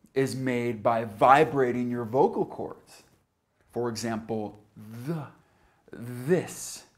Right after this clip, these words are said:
that. Whereas the unvoiced T H sound is formed just by merely blowing air,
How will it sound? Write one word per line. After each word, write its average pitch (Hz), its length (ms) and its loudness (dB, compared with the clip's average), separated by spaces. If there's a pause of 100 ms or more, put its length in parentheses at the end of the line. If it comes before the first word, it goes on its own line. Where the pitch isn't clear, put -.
(500)
that. 120 840 -4 (800)
Whereas 160 520 10
the 160 160 2
unvoiced 180 880 2
T 123 260 -2
H 107 200 -4
sound 113 500 -8 (440)
is 127 180 -6
formed 143 460 0
just 135 220 -12
by 127 220 6
merely 139 520 2
blowing 123 500 -2
air, 196 420 -4